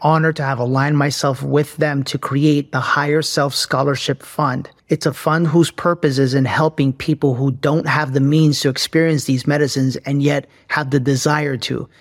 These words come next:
And every time one of you books a retreat with Reunion, a hundred dollars from every booking is gonna go into this fund,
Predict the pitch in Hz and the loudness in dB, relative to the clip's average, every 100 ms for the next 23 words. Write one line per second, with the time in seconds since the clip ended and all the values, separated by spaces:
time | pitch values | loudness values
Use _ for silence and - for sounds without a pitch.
0 | - 131 131 147 165 - 170 160 135 123 | -6 -4 -2 0 0 0 -2 0 0 2
1 | 143 147 151 147 113 - 160 165 - - | 2 2 4 2 0 0 0 0 -6 -2
2 | 156 151 - 165 151 143 151 - 151 156 | 0 0 0 0 0 0 0 2 4 4
3 | 170 135 131 - 131 - 156 175 165 151 | 4 2 -2 -2 -4 -2 0 2 2 2
4 | 151 147 - 139 135 139 151 131 156 156 | 0 -2 -2 -2 -2 0 0 2 0 2
5 | 139 139 135 139 135 135 135 - 147 147 | 0 -2 -2 2 2 2 0 0 0 0
6 | 131 127 143 - - 151 175 | 0 -2 -2 -2 0 2 0